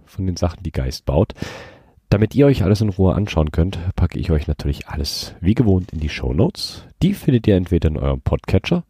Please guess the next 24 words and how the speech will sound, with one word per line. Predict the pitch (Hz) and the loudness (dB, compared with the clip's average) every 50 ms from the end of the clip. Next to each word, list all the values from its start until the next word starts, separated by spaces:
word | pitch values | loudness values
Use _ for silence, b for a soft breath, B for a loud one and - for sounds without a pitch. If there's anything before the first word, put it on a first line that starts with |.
| _ _ _ | _ _ _
oder | - - 127 120 | -2 0 0 2
auf | 98 95 90 - - - _ - | 2 0 -2 -2 -6 -16 _ -4
klick | - - 120 - | 0 0 0 0
klack | - - - 90 - - - | 0 -2 0 0 0 0 -2
hack | - 76 - - - _ _ | -4 -4 -4 -8 -16 _ _
punkt | - - 76 71 67 - - - - _ _ _ - | -8 -6 -4 -6 -6 -8 -14 -18 -20 _ _ _ 0
de. | - 90 87 95 78 62 - _ _ _ _ _ _ _ _ _ _ _ _ _ - | 0 0 2 2 -2 -2 -2 _ _ _ _ _ _ _ _ _ _ _ _ _ 0
Wenn | 123 123 | 4 4
ihr | 156 - | 6 6
auch | 175 - | 6 4
mal | 170 151 | 4 2
hier | 117 107 131 139 - | 4 6 6 6 6
oder | - 113 104 110 104 | 6 4 6 6 4
in | 85 92 95 | 4 2 4
der | 95 92 87 - | 4 4 4 4
C | - - 95 | 2 0 0
C | - - | 2 2
H | 85 80 | 0 2
Late | 76 76 78 - 78 | 2 2 2 0 0
Night | 76 76 73 - - - _ - | 0 0 0 -2 -6 -16 _ -8
zu | - - - | -4 -2 0
Gast | 107 110 - - - | 0 0 0 0 0
sein | - 67 65 | 0 2 2
wollt, | 62 69 92 - - - | 4 2 2 2 0 -4